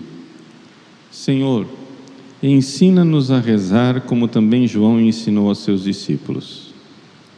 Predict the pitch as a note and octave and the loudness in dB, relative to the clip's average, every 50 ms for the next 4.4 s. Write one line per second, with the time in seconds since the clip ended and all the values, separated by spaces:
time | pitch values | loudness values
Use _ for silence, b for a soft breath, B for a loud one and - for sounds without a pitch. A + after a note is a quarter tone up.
0 | B B B B B B B B B - - A2 G#2 G2+ F#2+ F#2 G#2 G2+ F#2+ F2+ | B B B B B B B B B -8 -4 0 0 0 0 0 -2 -2 -2 -2
1 | F#2+ F#2 F2+ - - G#2 F#2+ F2+ E2 D#2+ D#2 D2 C#2+ D2+ - - - - - - | -4 -4 -6 -6 -6 -6 -4 -4 -2 -4 -4 -6 -6 -12 -16 -20 -20 -20 -20 -20
2 | - - - B B B B B B B B B B B B _ - - _ _ | -20 -20 -20 B B B B B B B B B B B B _ -20 -20 _ _
3 | - - D3+ D3 C#3+ C#3 C3 C3 B2+ C#3 D3 B2+ A2 G#2+ G#2+ G#2 G#2 G2+ G2 G2 | -4 -2 0 0 2 2 2 2 2 2 0 0 -2 -2 -2 -2 -2 -2 -4 -4
4 | G2 G2+ G2+ - - - - - | -4 -4 -6 -8 -12 -20 -20 -20